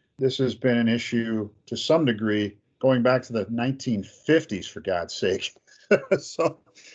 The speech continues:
you know, it's, it's just, you know, it's, it's just something where people are always gonna be looking for, for what might be best for their child, and, and, uh, that, that's, that's always been a case. And maybe it's more,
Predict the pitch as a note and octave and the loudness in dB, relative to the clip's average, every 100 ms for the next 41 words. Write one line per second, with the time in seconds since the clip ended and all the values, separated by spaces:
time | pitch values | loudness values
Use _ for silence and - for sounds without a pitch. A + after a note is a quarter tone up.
0 | _ D3 C3+ C3+ E3 - - _ _ - | _ 0 0 4 2 2 -10 _ _ -6
1 | C#3 - - D#3+ C3+ - D#3 C3 B2+ - | -6 -6 -8 -8 -8 -6 -2 0 -2 -6
2 | C#3 B2+ - C#3 D3+ C#3 C3+ B2+ A#2 A#2 | -14 -12 -10 -8 -6 -4 -6 -4 -4 -2
3 | A2+ A2 _ _ _ _ C3+ _ - C3 | -4 -6 _ _ _ _ -20 _ -14 -6
4 | C3 A#2 A#2 B2 A#2+ A#2+ A2+ A2+ A#2+ A#2+ | 0 2 4 2 0 -4 -2 -2 -2 -4
5 | A2 - G#2 G2 - G#2 G#2 A2+ A#2 A2 | -6 -6 -4 -4 -6 -4 -4 -4 -4 -6
6 | A2+ G2+ G#2 G#2 - G#2 F2+ - G2 G2 | -6 -2 0 -2 -4 -6 -4 -4 -4 -2
7 | F#2+ F2 E2+ _ _ _ _ F2+ F2+ F2 | -4 -8 -14 _ _ _ _ -14 -12 -8
8 | F2+ F#2 G2 G2 G#2+ - - F#2+ F#2+ G#2 | -4 0 0 0 -4 -4 -6 -6 -4 -2
9 | G2+ F#2+ - F#2+ F2+ G#2+ G2 B2+ C3 C3 | -2 -2 -6 -8 -6 -2 -2 2 2 2
10 | B2 - B2 A#2+ A2+ | 0 2 4 4 0